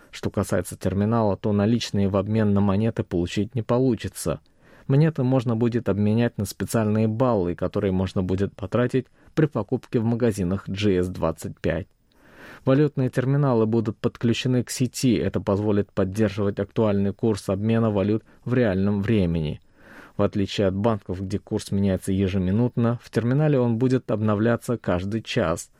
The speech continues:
что тоже, в принципе, неплохо. Клиенты, которые воспользуются услугами терминала заранее, оформив заявку в приложении Body Cash,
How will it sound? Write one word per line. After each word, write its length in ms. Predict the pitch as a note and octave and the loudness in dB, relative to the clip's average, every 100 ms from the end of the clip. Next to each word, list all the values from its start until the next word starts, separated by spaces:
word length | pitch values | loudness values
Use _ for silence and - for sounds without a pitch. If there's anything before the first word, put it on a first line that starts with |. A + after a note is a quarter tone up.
| _ | _
что 200 | - B2 | -6 -4
тоже, 280 | - G2 G#2 | -2 -2 -4
в 100 | - | -4
принципе, 480 | G2+ F2 - - | -2 -2 -4 -6
неплохо. 680 | F#2 F#2 A2 D#2+ C#2+ - - - _ _ - - - | -4 -2 0 0 -2 -8 -12 -14 _ _ -20 -20 -4
Клиенты, 420 | A2 G#2+ G2+ G2+ | 0 2 0 -4
которые 460 | G2+ G2+ G2+ G2 A2+ - | -4 0 2 0 -2 -4
воспользуются 760 | G2 G2+ - A2 F#2+ F#2+ - E2+ | -2 -2 0 0 0 -2 -4 -4
услугами 520 | G2+ - G#2+ G2+ F2+ | -2 -2 -2 0 -2
терминала 540 | F2+ F#2 F#2+ F2+ E2+ | -2 0 0 0 0
заранее, 580 | F2+ F2+ B2 C3+ B2+ C3 - - | -2 0 0 0 0 -2 -6 -10
оформив 460 | A2 B2 A#2 A2+ | -6 -2 -2 -2
заявку 480 | G#2+ A2+ A2 - A2 | 0 2 0 -2 -6
в 40 | |
приложении 580 | - A2 G#2+ G#2 A2 A2 | -2 0 0 0 -2 -2
Body 380 | G#2 A2 G#2+ A2 | 0 0 0 -4
Cash, 460 | - G#2 G2+ - | -2 -2 -2 -4